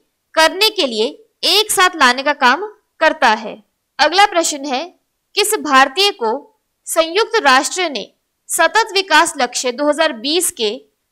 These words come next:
युवा प्रणेताओं की सूची में शामिल किया है? तो इसका सही जवाब है ऑप्शन नंबर बी, उदित सिंघल।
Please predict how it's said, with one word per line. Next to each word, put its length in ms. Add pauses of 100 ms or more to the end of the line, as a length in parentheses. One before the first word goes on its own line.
युवा 340
प्रणेताओं 640
की 140
सूची 320
में 100
शामिल 360
किया 320
है? 220
तो 280
इसका 200
सही 280
जवाब 360
है 80
ऑप्शन 340
नंबर 240
बी, 380 (420)
उदित 300 (280)
सिंघल। 420